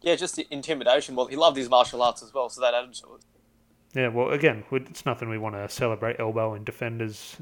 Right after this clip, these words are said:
Speaker 2: in the head, but, um, as, as a fan, in the heat of the moment, you do somewhat enjoy incidents like that. Now, on to where his career, not his career, his United career, sorry, took a little bit of a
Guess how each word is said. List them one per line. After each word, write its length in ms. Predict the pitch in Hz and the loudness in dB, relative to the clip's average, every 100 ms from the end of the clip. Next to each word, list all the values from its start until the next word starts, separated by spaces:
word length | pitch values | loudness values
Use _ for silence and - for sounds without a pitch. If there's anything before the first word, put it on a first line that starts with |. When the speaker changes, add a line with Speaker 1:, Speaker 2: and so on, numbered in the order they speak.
| - | -12
Speaker 2:
in 140 | 120 | -8
the 60 | 110 | -2
head, 300 | 127 131 123 | 0 0 0
but, 140 | 113 | -2
um, 240 | 113 107 107 _ _ | -2 -4 -10 _ _
as, 220 | 131 120 - - - | -10 -8 -10 -14 -6
as 160 | 123 | -4
a 60 | 113 | -4
fan, 420 | - 131 127 151 - _ - | 0 2 2 -2 -6 _ -10
in 140 | 127 | -6
the 120 | 117 | 0
heat 140 | 117 127 | 2 2
of 40 | |
the 80 | 113 | 0
moment, 360 | 113 120 127 117 | 0 -2 -4 -8
you 100 | 104 | -2
do 200 | 120 113 - | 0 0 -6
somewhat 460 | - 123 120 117 - | -8 -6 -2 -4 -4
enjoy 480 | 120 117 120 117 110 - - - - - - - - _ - | -8 -2 0 2 0 -8 -20 -20 -20 -20 -20 -20 -20 _ -4
incidents 420 | 139 117 120 113 | -4 -2 -6 -2
like 220 | 123 110 | -2 0
that. 260 | 117 110 - | 0 -2 -2
Now, 440 | 127 120 120 123 | -2 2 2 2
on 260 | - 135 131 | 0 -2 -4
to 600 | - 139 127 123 120 127 | 0 4 6 6 2 0
where 500 | - 127 117 113 110 - - - _ _ - - | 0 2 2 0 -2 -6 -20 -20 _ _ -16 -14
his 240 | - 120 110 | -8 -8 -6
career, 240 | - 123 | -4 -4
not 160 | 151 123 | 0 0
his 140 | 113 | 0
career, 200 | - 117 | -2 -2
his 180 | 107 113 | 0 -4
United 460 | 107 113 120 113 - | -2 0 0 0 -4
career, 300 | 117 107 98 | -6 -8 -6
sorry, 360 | - 107 107 - _ - - - _ | -4 -4 -4 -10 _ -20 -20 -20 _
took 200 | - 117 | -6 -6
a 100 | 113 | -4
little 360 | 110 117 127 127 | -2 2 4 2
bit 280 | 113 117 - - | 2 -4 -4 -6
of 220 | 120 110 | -4 -2
a 440 | 110 110 110 110 | 0 0 0 -2